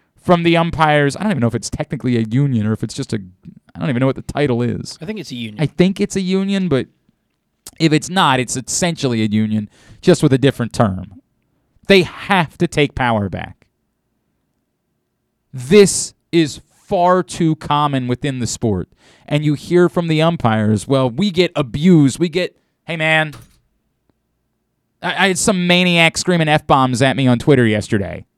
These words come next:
Speaker 1: I
Speaker 2: Sorry about
Speaker 1: I
Speaker 2: that.
Speaker 1: don't, yeah, yeah, <laughs> right, yeah. Yeah, but it's no different than what you say in here, <laughs> for what it's worth. You just wait till the microphone's off normally, and then you unleash your tirade.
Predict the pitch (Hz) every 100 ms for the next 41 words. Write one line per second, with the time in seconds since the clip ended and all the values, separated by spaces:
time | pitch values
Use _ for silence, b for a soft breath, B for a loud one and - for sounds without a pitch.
0 | _ _ _ _ _ _ _ _ _ _
1 | _ _ _ _ _ _ _ _ _ _
2 | - - - - _ _ _ _ _ 165
3 | 156 131 117 110 - 117 110 160 196 -
4 | - 139 113 113 - - 135 - - 107
5 | - _ _ _ _ _ _ _ _ _
6 | B B 262 135 101 113 143 139 123 120
7 | 143 113 - 101 82 - 147 82 98 -
8 | 131 170 - - 127 98 139 117 - 127
9 | 123 143 113 151 170 107 98 95 90 -
10 | 113 117 110 98 B B B 135 147 180
11 | 131 120 117 120 143 - 90 - 107 98
12 | 87 -